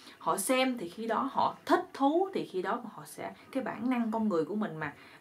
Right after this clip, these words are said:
ai cũng như ai, nam cũng như nữ, ai cũng ăn cơm như nhau, ai cũng có nhu cầu sinh lý, cũng ham muốn như, như nhau hết trơn á trọi.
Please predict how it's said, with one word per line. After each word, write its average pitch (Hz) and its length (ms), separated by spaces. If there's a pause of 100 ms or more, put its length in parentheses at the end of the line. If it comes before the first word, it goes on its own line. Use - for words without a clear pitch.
ai 269 240
cũng 269 160
như 262 160
ai, 247 360
nam 277 300
cũng 294 320
như 240 140
nữ, 175 320
ai 240 220
cũng 254 100
ăn 233 160
cơm 226 180
như 226 100
nhau, 220 340
ai 220 180
cũng 208 160
có 262 100
nhu 240 180
cầu 160 300
sinh 202 260
lý, 220 160
cũng - 160
ham 208 200
muốn 226 340
như, 196 80
như 190 180
nhau 185 180
hết 214 160
trơn 185 180
á 208 100
trọi. 165 280